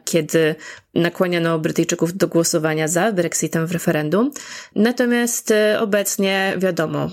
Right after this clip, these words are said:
Brexit jest sprawą załatwioną, pochodzenie imigrantów się zmienia, ale stosunek do nich dalej, e, media, zwłaszcza, e, zwłaszcza jednej opcji, próbują kształtować w taki, a nie inny sposób.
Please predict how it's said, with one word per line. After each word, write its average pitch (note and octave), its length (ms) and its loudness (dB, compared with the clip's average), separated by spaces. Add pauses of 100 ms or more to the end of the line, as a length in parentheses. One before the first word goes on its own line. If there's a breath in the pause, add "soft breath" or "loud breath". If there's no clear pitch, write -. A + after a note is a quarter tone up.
Brexit F#3+ 440 0
jest F#3+ 140 0
sprawą F3+ 300 0
załatwioną, A#3 680 0 (480 loud breath)
pochodzenie A#3+ 460 2
imigrantów F#3+ 500 0
się F3+ 120 2
zmienia, A#3 460 2 (360 loud breath)
ale A3 260 2
stosunek G3+ 480 0
do G3 120 0
nich G3 380 -2
dalej, F3+ 520 2 (320 loud breath)
e, F3+ 220 -2
media, E3+ 760 2
zwłaszcza, E3 720 0 (480 loud breath)
e, D#3+ 260 -2
zwłaszcza F3+ 400 2
jednej E3+ 280 0
opcji, D3+ 640 0
próbują E3+ 840 2 (480 soft breath)
kształtować A#3 460 0
w - 40 -16
taki, G3 220 -2
a F#3+ 40 2
nie F3+ 200 2
inny E3+ 220 2
sposób. - 520 -4